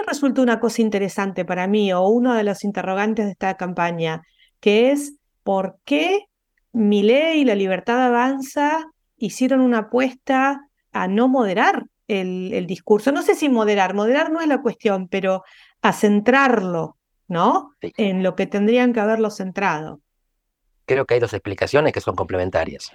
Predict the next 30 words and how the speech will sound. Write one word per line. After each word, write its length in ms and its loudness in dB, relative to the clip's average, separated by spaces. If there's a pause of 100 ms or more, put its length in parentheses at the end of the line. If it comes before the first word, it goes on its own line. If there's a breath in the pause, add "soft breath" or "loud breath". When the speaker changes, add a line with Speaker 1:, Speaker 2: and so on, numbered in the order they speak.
(140 loud breath)
Speaker 2:
La 120 2
primera 300 4
es 60 -8
que 80 2
ellos 180 0
realmente 560 0
creen 280 -2
en 80 -2
eso, 280 -4 (540)
y 80 -8
andarse 420 -2
paseando 460 0
con 400 -8 (180)
simbolismo 640 2
de 140 2
ametralladoras, 800 0
para 180 0
eso 200 -4
se, 320 -8 (120)
está 180 -2
bien. 220 -2 (360)
Se 120 -10
sienten 540 2
poderosos, 480 2
se 20 -14
sienten 240 -2
fuertes, 380 0
se 60 -16
sienten 340 -2
libres. 420 -10